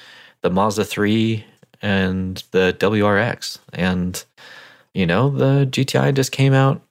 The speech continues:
as the grown-up car in that package.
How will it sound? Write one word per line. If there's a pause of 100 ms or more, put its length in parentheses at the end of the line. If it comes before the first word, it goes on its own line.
as
the (380)
grown-up
car (160)
in
that
package.